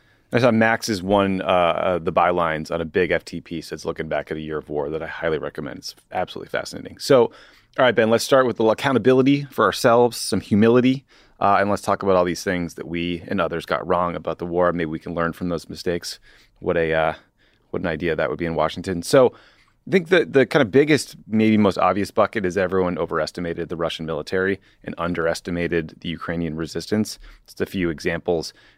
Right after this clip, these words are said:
There were intelligence estimates that thought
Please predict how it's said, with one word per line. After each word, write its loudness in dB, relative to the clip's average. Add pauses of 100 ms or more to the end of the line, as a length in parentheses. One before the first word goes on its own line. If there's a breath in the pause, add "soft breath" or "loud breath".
(100)
There 6
were 6
intelligence 2
estimates -4 (280 soft breath)
that 0
thought 4